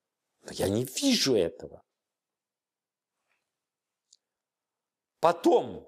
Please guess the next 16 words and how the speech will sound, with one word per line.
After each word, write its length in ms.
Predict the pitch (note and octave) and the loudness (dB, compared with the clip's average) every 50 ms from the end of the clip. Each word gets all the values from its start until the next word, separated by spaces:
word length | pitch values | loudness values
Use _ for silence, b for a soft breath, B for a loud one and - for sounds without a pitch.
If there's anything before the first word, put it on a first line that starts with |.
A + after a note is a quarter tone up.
| - _ | -20 _
когда 320 | - A2+ B2 B2 C3+ E3+ F3 | -2 -2 0 2 4 2 4
нам 160 | E3+ E3 D3+ | 4 2 0
все-таки 320 | - - F3+ F3+ - - D#3+ | 2 0 -2 -2 0 -2 2
удалось 300 | D3+ D#3+ E3 D#3+ D#3+ - | 4 4 4 2 2 -2
справиться 580 | - - - F#3+ A3+ A3+ F#3+ C#3+ C3+ - - | -6 -2 4 6 6 6 6 4 2 0 -4
с 80 | - - | -2 -2
этими 240 | C#3+ C3 C3+ C3 B2 | -4 -2 -2 -4 -4
проблемами, 680 | B2 - D3+ D3+ C#3 C3 A#2 G2+ F#2+ F#2 F2+ F2 F2+ B B B B - | -2 0 0 0 2 0 -2 -2 -2 -4 -6 -8 -10 B B B B -2
пройти 440 | - D3+ F3+ G#3 G3+ G3 - G3 D3+ | 2 2 4 4 2 0 -4 -6 -6
через 260 | - - C3 A#2+ B2 | -2 -2 -2 -2 -2
тяжелые 420 | - - D3 C3+ E3 D#3 C#3 C3 | -2 -2 2 4 4 4 4 4
испытания, 440 | C3 - - D#3+ - B2 A2 G#2 A2 | 2 0 -2 0 2 2 0 2 0
мы 140 | A2+ C3+ C#3+ | 0 0 0
столкнулись 560 | - - D#3+ D#3+ D#3 D#3+ F#3 F#3+ F#3 G3 D#3+ | 2 4 4 2 2 2 2 4 4 4 2
с 40 | C#3+ | 2
другим. 640 | D3+ G3 A3 A3+ G#3+ C4 - G#3 C#3+ G#2 E2+ - | 0 2 2 2 4 4 4 4 2 0 -6 -12